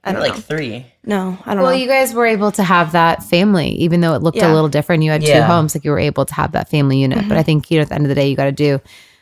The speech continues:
Speaker 3: what's best and do not settle because
Speaker 1: Yep.
Speaker 3: uh,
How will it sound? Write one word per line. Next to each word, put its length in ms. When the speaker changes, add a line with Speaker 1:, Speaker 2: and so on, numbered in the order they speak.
Speaker 3:
what's 220
best 540
and 220
do 160
not 260
settle 520
because 380
Speaker 1:
Yep. 320
Speaker 3:
uh, 40